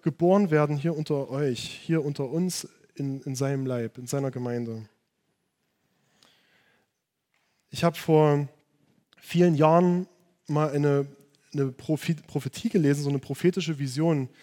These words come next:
die Rick Joyner neunzehnhundertdreiundneunzig hatte. Und diese Vision, die ist mir seitdem nicht mehr aus dem Kopf gegangen. Und ich will ein paar Fragmente davon einfach mal jetzt nennen, weil, weil da so viel deutlich wird von dem,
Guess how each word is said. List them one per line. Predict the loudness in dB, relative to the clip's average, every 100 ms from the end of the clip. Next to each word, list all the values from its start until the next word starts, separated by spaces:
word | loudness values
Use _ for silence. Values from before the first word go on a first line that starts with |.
| -20 -20 _ _
die | -2 -2
Rick | -2 -6 -2
Joyner | 2 4 6
neunzehnhundertdreiundneunzig | 4 2 0 -2 -2 -2 0 2 0 -2 -4 -2
hatte. | 0
Und | -2 -2
diese | -4 0 2 2
Vision, | -2 0 2
die | 2
ist | -2 -4
mir | 0 0
seitdem | 0 -2 0 -2
nicht | -2 -2
mehr | -4
aus |
dem | -4
Kopf | -6 -6 -8
gegangen. | -8 -6 -6 -12 -20 -20 -20 -20 -20 _ _ _ _ _ -2
Und | 0 0
ich | -2 4
will |
ein | 4
paar | 4 -2
Fragmente | 0 0 4 4 4
davon | 2 0 2 2 2 -2 -10
einfach | -4 -2 0
mal | 0 2 2 2 0 -8 -8
jetzt | -6 -2
nennen, | 2 4 4
weil, | 4 4 4 0 -8 _
weil | 0
da | 2
so | 0
viel | -2 4
deutlich | 4 6 2 -2
wird | 0 0 0
von | -2
dem, | 2 4 4